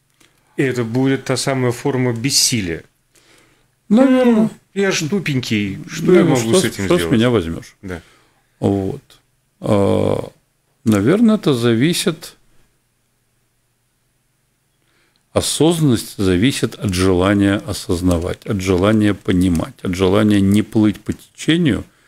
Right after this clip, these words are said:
Speaker 2: а задумываться. Все эти классические вопросы: «Кто я? Почему я так поступаю? Хорошо мне или плохо?» Но вообще, если мне хорошо, я вопросами не задаюсь. Если мне плохо,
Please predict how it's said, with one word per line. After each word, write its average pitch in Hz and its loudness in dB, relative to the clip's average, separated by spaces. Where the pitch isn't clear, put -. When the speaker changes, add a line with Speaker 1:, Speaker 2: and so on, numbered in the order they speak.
Speaker 2:
а 123 -2
задумываться. 107 0
Все - -2
эти 220 -2
классические - -4
вопросы: 104 -4
«Кто 104 0
я? 101 -2
Почему 113 0
я 151 0
так 135 -2
поступаю? - -4
Хорошо 117 0
мне 160 2
или 113 0
плохо?» 85 -4
Но 113 0
вообще, 120 -4
если 123 -6
мне 139 2
хорошо, 135 -2
я - 2
вопросами 123 0
не 117 4
задаюсь. 104 -4
Если - -2
мне 135 4
плохо, 127 0